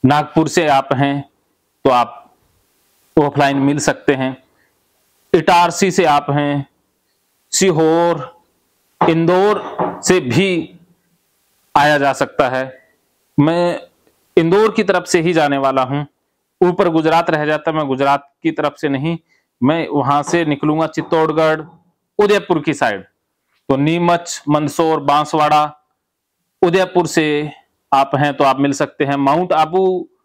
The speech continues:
से आप हैं तो भी मिला जा सकता है। सिर्फ, सिर्फ राजस्थान का जो इलाका है, वहां से मैं होता हुआ गुजरूंगा।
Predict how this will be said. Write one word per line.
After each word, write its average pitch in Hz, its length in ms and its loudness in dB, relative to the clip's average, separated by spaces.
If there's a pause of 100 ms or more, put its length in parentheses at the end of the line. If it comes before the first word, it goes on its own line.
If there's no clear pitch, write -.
(760)
से 175 480 0 (260)
आप 151 200 2
हैं 160 140 0
तो 175 260 0
भी 165 200 0
मिला 165 240 2
जा 123 180 0
सकता - 340 -6
है। 127 200 -6 (500)
सिर्फ, 233 260 -2
सिर्फ 208 260 0
राजस्थान 165 600 0
का 170 280 -2
जो 151 320 -6 (960)
इलाका 156 380 2
है, 151 240 -2 (180)
वहां 143 340 0
से 220 180 0
मैं 180 300 0
होता 147 320 -4
हुआ 139 280 0
गुजरूंगा। 110 580 -6